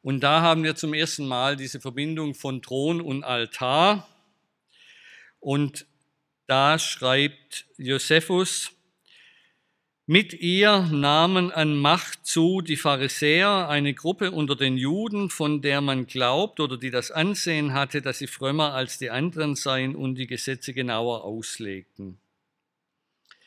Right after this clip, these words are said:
Josephus führt dann weiter aus, dass Salome Alexandra ihnen aufgrund ihrer eigenen Frömmigkeit, die im Gegensatz zu der ihres Mannes pharisäisch geprägt war, die Pharisäer waren generell bei Frauen sehr erfolgreich,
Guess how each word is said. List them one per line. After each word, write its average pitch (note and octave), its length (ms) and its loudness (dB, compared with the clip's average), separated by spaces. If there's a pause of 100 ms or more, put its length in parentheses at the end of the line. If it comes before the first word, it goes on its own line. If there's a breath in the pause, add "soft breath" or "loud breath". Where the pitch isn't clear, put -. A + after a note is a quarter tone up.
(360 soft breath)
Josephus F3 440 2
führt F3 240 2
dann D#3 160 4
weiter F3 380 6
aus, E3+ 280 2
dass - 420 -2
Salome D#3 460 2
Alexandra D#3 680 0
ihnen D#3 280 0
aufgrund D#3+ 480 0
ihrer C#3 240 0
eigenen D3 480 0
Frömmigkeit, E3 840 0
die D3+ 80 -2
im D3 120 -2
Gegensatz D#3+ 560 -2
zu D3+ 100 -8
der C#3 240 -4
ihres B2+ 300 -8
Mannes C3 280 -4
pharisäisch C3 680 -6
geprägt D3 440 -6
war, C#3+ 160 -2
die B2+ 80 -10
Pharisäer A#2+ 480 -8
waren A2+ 240 -8
generell C3+ 440 -6
bei A2+ 140 -6
Frauen A2+ 360 -8
sehr A2+ 180 -10
erfolgreich, C#3+ 840 -8